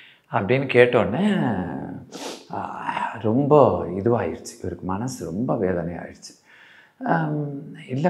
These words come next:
பரவாயில்ல, நீங்களாம் செய்கிறத விட அவன் கொஞ்சம் கரெக்டா எனக்கு உரிய நேரத்துல முடிச்சு கொடுத்துருவான்னு தோணுது. அதனால நான் சந்திரபாபுவே ஹீரோவை வச்சு படம் எடுக்கிறேன். ஒருவேளை நான், என் கம்பெனி நல்லா விளங்கிச்சுன்னா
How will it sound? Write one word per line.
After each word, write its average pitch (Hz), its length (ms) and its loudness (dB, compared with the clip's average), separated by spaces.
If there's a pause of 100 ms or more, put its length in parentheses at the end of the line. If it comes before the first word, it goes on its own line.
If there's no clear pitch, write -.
பரவாயில்ல, 156 580 2
நீங்களாம் 123 460 4
செய்கிறத 123 320 2
விட 110 180 0
அவன் 104 260 -2
கொஞ்சம் 110 420 -2
கரெக்டா 117 440 0 (520)
எனக்கு 104 600 -2
உரிய 117 320 4
நேரத்துல 127 480 4
முடிச்சு 104 260 -2
கொடுத்துருவான்னு 104 520 -2 (140)
தோணுது. 110 460 0 (440)
அதனால 117 800 6
நான் 92 460 -2 (400)
சந்திரபாபுவே 104 540 2
ஹீரோவை 104 300 2
வச்சு 95 280 -4
படம் 101 220 -2
எடுக்கிறேன். 104 400 -10 (420)
ஒருவேளை 151 580 10
நான், 147 200 8
என் 135 180 6
கம்பெனி 131 360 6
நல்லா 107 300 6
விளங்கிச்சுன்னா 131 760 2